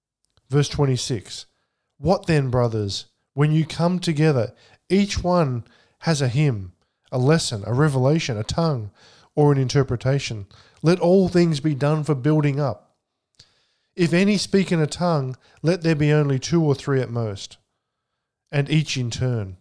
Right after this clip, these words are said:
and let someone interpret. But if there is no one to interpret, let each of them keep silent in church and speak to himself to God."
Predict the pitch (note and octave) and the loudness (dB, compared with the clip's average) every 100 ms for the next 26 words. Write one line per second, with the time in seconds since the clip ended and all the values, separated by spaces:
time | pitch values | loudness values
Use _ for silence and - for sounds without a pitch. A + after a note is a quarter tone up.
0 | _ C#3 C#3 C#3+ - D3 C#3 C3 A#2+ A2 | _ -4 -2 -2 0 0 2 0 0 0
1 | B2+ B2+ G2 - _ _ _ _ _ _ | -2 -2 -8 -14 _ _ _ _ _ _
2 | _ _ _ E3 D#3+ D#3 F3 E3 C3+ C#3 | _ _ _ 0 0 2 4 4 2 4
3 | E3 F3 D#3+ C#3+ C#3+ C3 - D3 D3 B2+ | 6 6 4 2 2 0 2 0 2 -2
4 | A#2 C3 C3+ D3+ D#3 D#3+ B2+ B2 A#2 D3 | -2 -2 0 0 0 -2 -2 -4 -4 -4
5 | C3+ - - C3 C#3 A#2+ G2 - _ _ | -4 -4 -4 -2 0 -2 -4 -10 _ _
6 | - A#2 - A#2 G2+ - - - _ _ | -8 -6 -4 -6 -6 -10 -18 -18 _ _
7 | _ _ _ _ _ C3+ A#2 - C#3+ C#3 | _ _ _ _ _ -10 -8 -4 -2 -2
8 | - A#2+ _ - A#2 A2 - B2 A2+ - | -6 -16 _ -10 -8 -6 -2 -2 -4 -10
9 | G#2+ G2+ F#2+ | -8 -8 -8